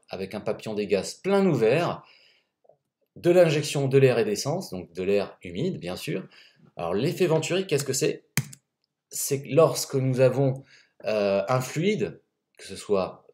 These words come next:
euh, un liquide ou, euh, un gaz, voilà, le gaz est un fluide, qui va venir rentrer dans, à travers une certaine section, ici, qui est assez grande, et on va venir diminuer cette section.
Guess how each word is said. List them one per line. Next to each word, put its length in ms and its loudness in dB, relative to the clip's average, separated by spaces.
euh, 800 -10
un 120 -4
liquide 500 -6
ou, 320 -6
euh, 1000 -6
un 100 -4
gaz, 460 4
voilà, 260 -14
le 80 -10
gaz 220 -2
est 100 -12
un 80 -8
fluide, 300 -10
qui 120 -2
va 140 8
venir 340 2
rentrer 360 0
dans, 160 -2
à 160 -2
travers 300 -2
une 100 -6
certaine 320 -2
section, 540 0
ici, 400 -10
qui 160 -10
est 80 -6
assez 220 -4
grande, 320 0
et 460 8
on 120 -4
va 200 4
venir 360 2
diminuer 440 0
cette 220 -4
section. 460 -4